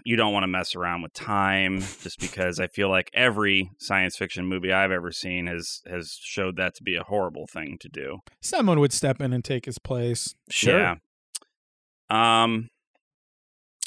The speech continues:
Speaker 1: okay, so we're, I guess we've already decided we're marrying Adolf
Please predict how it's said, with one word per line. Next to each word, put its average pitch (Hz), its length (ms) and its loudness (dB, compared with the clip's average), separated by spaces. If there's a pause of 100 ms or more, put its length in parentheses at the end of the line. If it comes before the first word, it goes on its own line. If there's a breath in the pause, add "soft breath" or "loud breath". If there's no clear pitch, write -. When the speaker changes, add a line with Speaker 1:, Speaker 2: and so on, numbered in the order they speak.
Speaker 1:
okay, 98 380 4
so 101 260 4
we're, 107 340 4
I 90 140 4
guess 95 180 0
we've 98 140 2
already 101 260 4
decided 110 520 4
we're 104 120 2
marrying 104 640 4
Adolf 95 480 2